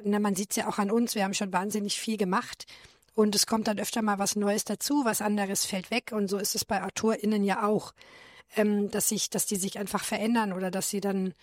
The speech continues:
ja, vielleicht andere Themen in ihren Büchern,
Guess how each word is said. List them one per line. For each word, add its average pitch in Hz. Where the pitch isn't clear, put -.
ja, 208
vielleicht 185
andere 208
Themen 247
in 214
ihren 208
Büchern, 196